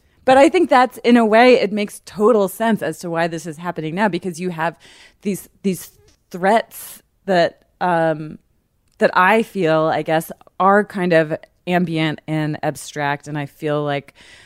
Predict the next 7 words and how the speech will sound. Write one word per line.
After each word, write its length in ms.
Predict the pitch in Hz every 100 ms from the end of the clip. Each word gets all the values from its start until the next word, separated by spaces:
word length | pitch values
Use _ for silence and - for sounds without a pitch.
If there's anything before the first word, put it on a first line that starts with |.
| _ _ _ _ _ _ _ _ _ _ -
terrible 320 | 190 165 170
political 460 | - 170 156 160 160
movements 520 | 156 151 160 147 -
and 180 | 147 -
climate 440 | - 151 151 143
change 640 | - 143 147 143 143 147 139
and 240 | 135 143